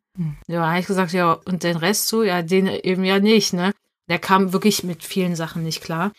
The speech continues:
Speaker 2: Aber das ist bei diesen Hunden, die solche Sachen machen, egal ob sie Trüffel suchen, egal was sie suchen oder machen sollen, es wird über Belohnung aufgebaut und das, was sie tun, macht ihnen natürlich auch generell schon Spaß.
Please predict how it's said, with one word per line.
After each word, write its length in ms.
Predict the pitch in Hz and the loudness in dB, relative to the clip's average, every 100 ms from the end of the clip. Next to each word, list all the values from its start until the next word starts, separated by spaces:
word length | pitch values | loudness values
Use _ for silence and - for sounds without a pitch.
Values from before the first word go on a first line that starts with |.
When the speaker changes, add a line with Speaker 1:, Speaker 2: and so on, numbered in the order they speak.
| _ - | _ -2
Speaker 2:
Aber 160 | - | 0
das 180 | 208 - | 2 2
ist 300 | - 277 - | 2 2 2
bei 100 | 202 | 2
diesen 240 | 190 180 190 | 0 2 2
Hunden, 220 | 220 247 | 4 4
die 60 | 220 | 2
solche 260 | 190 180 | 2 0
Sachen 300 | 185 220 220 | -2 -2 0
machen, 420 | 190 175 165 160 - _ _ - | 0 0 -6 -8 -10 _ _ -6
egal 240 | 202 220 | 2 2
ob 60 | 220 | 2
sie 140 | 220 | -2
Trüffel 360 | - 233 233 240 | -2 0 2 0
suchen, 460 | 180 180 165 175 165 _ _ - | 0 -4 -4 -8 -10 _ _ -6
egal 420 | 220 233 254 233 | 0 2 2 4
was 160 | 220 220 | 2 2
sie 100 | 202 | 0
suchen 360 | 196 240 233 | 0 0 0
oder 160 | 202 196 | 0 2
machen 260 | 185 185 180 | 0 0 -2
sollen, 220 | 165 160 | -4 -4
es 200 | 190 - | -6 -2
wird 140 | 226 | -4
über 160 | 254 254 | -2 -2
Belohnung 420 | 202 190 214 196 | 0 2 2 2
aufgebaut 680 | - 247 - 269 240 233 202 | 0 -2 -2 0 4 4 2
und 260 | - 392 294 | 0 0 2
das, 140 | 196 | 0
was 140 | 196 - | 0 -2
sie 80 | |
tun, 300 | - - 302 226 | -8 -4 0 0
macht 200 | - - | -2 -4
ihnen 120 | 226 | -2
natürlich 380 | 196 214 226 - | -2 -4 -6 -6
auch 100 | - | -6
generell 380 | 196 185 170 214 | -4 -2 -2 -2
schon 180 | - 196 | -2 -2
Spaß. 540 | - 220 220 311 - | -2 -2 0 0 -4